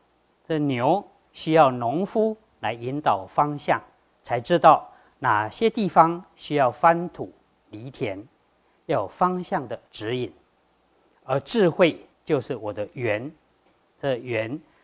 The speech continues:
就是架在牲口上的直木条啊。另外要有翻土的犁，才能够让土松软。而惭愧心就是我翻土的犁。惭愧心是什么呢？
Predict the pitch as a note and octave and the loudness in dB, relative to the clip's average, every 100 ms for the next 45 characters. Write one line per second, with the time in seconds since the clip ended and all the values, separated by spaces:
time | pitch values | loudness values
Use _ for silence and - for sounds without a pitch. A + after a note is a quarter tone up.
0 | _ - B2 - A2 - E3 D3+ C#3+ G#2+ | _ -10 -8 -8 -4 4 4 6 0 0
1 | - F3 E3+ A#2+ - C3 G#2+ G2 - - | -2 -2 -2 -6 -2 -4 -4 -12 -14 -12
2 | G#2+ B2 A2 - E2+ F#2+ _ _ G#2+ _ | -10 -10 -10 -8 -8 -8 _ _ -20 _
3 | _ _ _ _ _ _ _ _ _ _ | _ _ _ _ _ _ _ _ _ _
4 | _ _ _ _ G#3+ G3 F3+ C#3 - _ | _ _ _ _ 0 6 8 6 0 _
5 | _ G3 E3 A#2 G2 G3+ G3+ G#3 G#3 A#2 | _ 2 4 4 4 6 6 4 -6 -6
6 | A#2+ A2 G#2+ A2 F3 _ _ _ - A#2+ | -6 -8 -10 -10 -12 _ _ _ -8 -8
7 | A#2+ C#3 B2 D#3+ B2 - G2+ - - C#3+ | -6 -4 2 2 0 -10 -16 -14 -6 -6
8 | C3+ C3 A2+ - _ _ _ _ _ _ | -6 -6 -8 -8 _ _ _ _ _ _
9 | _ _ _ _ _ - C3+ C#3 - D3 | _ _ _ _ _ -2 -2 0 0 2
10 | D#3+ G3+ - G3 G#3 - C#3 - C3 G#2+ | 6 4 4 0 -2 -4 -4 -4 -10 -10
11 | _ _ _ _ - G#2 - C#3 C#3 B2+ | _ _ _ _ -12 -8 0 0 0 -8
12 | G2 G2+ - A2+ G#2+ D#3+ - _ _ _ | -10 -10 -12 -12 -10 -10 -14 _ _ _
13 | _ _ _ _ _ _ _ _ _ - | _ _ _ _ _ _ _ _ _ -2
14 | E3 C4 A3+ B3 A#3 - D3+ F#3 A#3 B3 | 4 4 4 2 0 0 0 2 0 -2